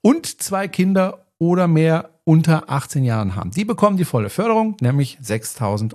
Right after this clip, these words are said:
Euro. Aber auch nur die. Habe ich nur ein Kind, ist es schon weniger. Dann sind's nämlich fünftausendfünfhundert und habe ich kein Kind, dann gibt's nur fünftausend. So, das ist bis fünfundvierzigtausend Euro. Aber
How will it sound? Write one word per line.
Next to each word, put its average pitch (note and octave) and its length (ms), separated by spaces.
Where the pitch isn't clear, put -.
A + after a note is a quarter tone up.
Euro. F2+ 380
Aber G#2 240
auch - 140
nur D3 240
die. D3+ 320
Habe F#3+ 160
ich A#2 80
nur A#2+ 160
ein D3 200
Kind, A#3+ 340
ist G#2+ 120
es B2 100
schon E3 200
weniger. D#3+ 440
Dann - 140
sind's B2 200
nämlich C#3 200
fünftausendfünfhundert D#3 1200
und B2+ 160
habe A#2 160
ich - 80
kein B2+ 280
Kind, F3+ 360
dann G#2+ 240
gibt's B2 280
nur F#3+ 320
fünftausend. - 880
So, - 380
das G2 180
ist D3+ 160
bis E3 280
fünfundvierzigtausend D3 1040
Euro. G2 300
Aber D#3+ 420